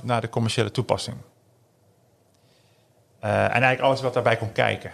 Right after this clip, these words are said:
Dus er zit een stukje ondernemerschap bij. Dus ik word al enthousiast van, van T N O'ers die zeggen, "Ik ga het zelf doen."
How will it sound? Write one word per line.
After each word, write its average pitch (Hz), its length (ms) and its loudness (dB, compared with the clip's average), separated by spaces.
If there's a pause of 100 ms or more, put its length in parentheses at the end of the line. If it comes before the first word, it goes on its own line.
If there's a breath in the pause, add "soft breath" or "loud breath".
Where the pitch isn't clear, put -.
Dus 101 120 -4
er 113 60 2
zit 113 100 0
een - 60 -6
stukje - 200 -4
ondernemerschap 123 600 0
bij. 127 260 2
Dus 123 140 0
ik 117 80 -4
word 104 220 2
al 104 120 -2
enthousiast 107 420 0
van, 104 320 0
van 104 220 -2
T - 40 -4
N 113 260 4
O'ers 120 240 4
die 113 100 -8
zeggen, 107 240 -2
"Ik 113 100 -8
ga 104 80 0
het 92 100 -2
zelf 147 220 4
doen." 180 320 4